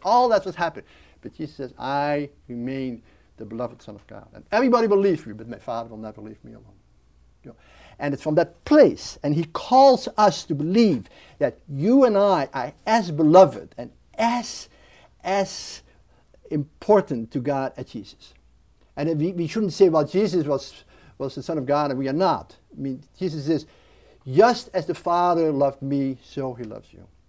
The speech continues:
He calls you the beloved. You are becoming, I'm calling you to claim the truth of your, your divine child, that you are a child of God,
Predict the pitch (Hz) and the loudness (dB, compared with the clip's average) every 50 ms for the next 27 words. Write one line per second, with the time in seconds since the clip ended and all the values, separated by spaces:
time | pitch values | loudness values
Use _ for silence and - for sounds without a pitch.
0 | _ _ - 139 - - 165 160 151 139 - 135 135 170 175 151 156 139 139 135 | _ _ -20 -20 -12 -6 -4 -2 -2 -2 -4 -2 0 0 2 2 2 0 0 -2
1 | 135 123 - - - - _ - 123 131 156 202 226 220 - - 170 175 180 190 | -2 -4 -6 -10 -20 -20 _ -16 -12 -8 -6 -4 -4 -4 -4 -4 -4 -2 0 2
2 | 190 190 185 175 - - _ _ _ _ - 139 - - - - - 202 202 202 | 2 2 2 0 -2 -8 _ _ _ _ -12 -12 -10 -12 -12 -8 -6 -4 -4 -2
3 | 190 185 180 165 - _ _ _ _ _ _ _ _ _ _ _ _ - - - | -2 -2 -4 -6 -10 _ _ _ _ _ _ _ _ _ _ _ _ -20 -20 -20
4 | - - - - - - - 127 - - - 208 202 208 208 190 175 160 160 160 | -20 -20 -20 -14 -10 -8 -8 -8 -8 -8 -4 -2 0 0 0 0 -2 0 0 0
5 | - 156 139 - - - - 170 175 190 202 202 190 151 143 147 - - - 165 | 0 -2 -4 -16 -14 -12 -8 -6 -2 -2 0 0 0 -2 -4 -6 -6 -6 -4 -4
6 | 147 - - 123 113 - - 123 117 113 _ _ _ - 135 127 110 120 110 123 | -4 -4 -8 -14 -14 -14 -14 -14 -14 -14 _ _ _ -12 -12 -12 -12 -12 -12 -12
7 | 113 110 147 143 143 135 131 117 - - - 175 165 156 135 113 - 117 - - | -8 -6 -6 -6 -6 -8 -8 -10 -12 -12 -10 -6 -6 -6 -6 -8 -12 -14 -14 -12
8 | 170 165 147 135 139 _ - - _ - - 175 165 170 - - 117 107 113 139 | -10 -8 -8 -10 -12 _ -20 -20 _ -18 -12 -10 -8 -6 -8 -8 -10 -12 -12 -12
9 | 127 117 - - - | -12 -14 -16 -20 -20